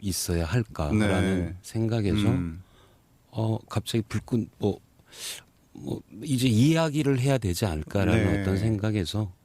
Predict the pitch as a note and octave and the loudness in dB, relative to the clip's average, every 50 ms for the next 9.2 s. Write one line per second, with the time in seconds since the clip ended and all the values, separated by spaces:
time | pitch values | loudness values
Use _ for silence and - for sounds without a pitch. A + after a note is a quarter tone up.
0 | _ - - - - - - - _ _ _ _ _ - E2+ E2+ F2 - - A2+ | _ -20 -20 -20 -20 -20 -20 -20 _ _ _ _ _ -6 -4 -4 -4 -4 -4 -2
1 | A#2 A2+ F#2 F#2+ F#2+ F#2 F#2+ G2 F#2+ F#2 - - F#2+ F2 D#2 F2+ F#2+ - - G2 | -2 -2 0 0 0 0 0 0 0 -2 -2 -2 -2 0 2 2 0 0 0 0
2 | F2 D#2+ D2 - F2+ D#2+ D2 D#2 E2 F2+ F2+ A#2 C3 C#3+ D3 C#3 A#2+ G2+ G2+ E2+ | -2 -2 -2 -4 -6 -6 -4 -2 -2 0 2 2 2 2 2 2 2 0 0 0
3 | D#2 F2 D#2+ D#2+ D2+ C#2+ C2+ - - G#2 G2+ G2 F#2+ F#2 F2+ F2+ F#2+ F#2+ F#2 F#2 | 0 0 0 0 -2 -2 -4 -6 -6 -4 -2 -2 0 0 0 0 0 0 0 0
4 | F2 E2 E2 E2 - _ _ _ _ _ _ _ _ _ - - - _ - - | 0 -2 -2 -6 -8 _ _ _ _ _ _ _ _ _ -20 -20 -20 _ -12 -6
5 | - F2 - F2 D#2+ D2+ E2+ - - - A#2+ A#2+ G#2 G2 F#2 F2 F2 F#2+ A2+ A2 | -6 -4 -2 0 0 -2 -2 -2 -2 0 2 2 2 2 0 0 0 -2 -2 0
6 | G#2+ A2 G#2 G#2+ G2+ F#2+ F2+ F2+ F2+ F2 G#2 - - - - - _ _ _ _ | 0 2 2 2 0 0 -2 -4 -2 -2 -2 -4 -4 -6 -14 -20 _ _ _ _
7 | _ _ _ _ _ _ _ - - - _ - - - - - G2+ G2 F#2 F#2+ | _ _ _ _ _ _ _ -20 -20 -20 _ -20 -20 -10 -6 -4 -4 -2 -2 -2
8 | F2 D#2+ E2+ E2+ - - D#2+ - - - - G2 G2 G2 G2 F#2 F2 E2+ E2 D#2+ | -4 -4 -4 -6 -8 -10 -10 -8 -8 -6 -6 -4 -4 -2 -2 -2 -2 -4 -6 -6
9 | D2+ F2+ E2+ D#2+ | -6 -6 -8 -8